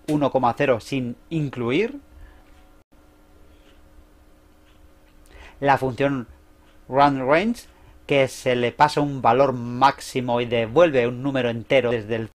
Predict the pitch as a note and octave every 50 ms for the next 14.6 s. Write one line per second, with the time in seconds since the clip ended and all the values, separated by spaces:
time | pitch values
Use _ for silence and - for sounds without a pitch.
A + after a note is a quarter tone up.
0 | _ - F#3 F#3+ G3+ G#3+ G3 D3+ - - - - A#2+ A2+ G#2+ G#2+ - - - _
1 | _ - C3 - - - C3+ B2+ C3+ D3 F3 G#3+ A3 G#3 G#3+ G#3+ A3+ A3+ A3 A3+
2 | - - - _ _ - _ - B2 C#3 D3+ D#3 - - - - E3+ F3 F3+ F3+
3 | E3 - - F3+ F3 D3+ C3+ - B2+ A#2 A#2 A2+ G#2+ G2 - - - - - -
4 | - - - - - C#3 C3+ C#3 C3 A2+ - B2+ A#2+ - C#3+ D3+ E3 E3 D3+ -
5 | _ _ _ _ _ _ _ _ _ - F#3+ G#3+ G3+ F3+ - - A2+ G#2+ G#2 G2
6 | G2 F#2+ - - - - - - - - - - - C3 - B2+ A#2+ - - B2+
7 | B2+ C3+ C#3 C3+ C#3 C3+ C3+ C#3+ D3 D3+ C#3+ C#3+ D3 D#3 E3+ F#3+ G#3+ G#3 F3+ D3
8 | B2+ A#2+ A2+ G2+ G2 - - - E3 D3+ - - C3 C#3+ E3+ G3 F3 C#3 A#2+ G#2+
9 | F#2+ F2+ - _ _ _ _ - - - - - _ - - - - - _ _
10 | - B2+ B2 B2 B2 C3 C#3 D3 D3 - - D3+ E3+ F3 E3 - C#3+ B2 A2+ A2
11 | G2+ F#2+ - - - - - - B2+ B2 A#2+ A#2 A2 - C3 D3+ F#3 G3+ G3 G3
12 | F#3+ - - - _ - A#2+ B2 C3+ C3 A#2 A2+ C3 C3 B2 B2 C3 C#3+ E3+ G3+
13 | A3 - - E3 E3 D#3 D3 - - E3 F#3+ A3+ B3 - - - - C#3 C3+ A#2+
14 | - A#2+ A#2 A#2 A#2 G#2+ G2+ G2 F#2+ - - -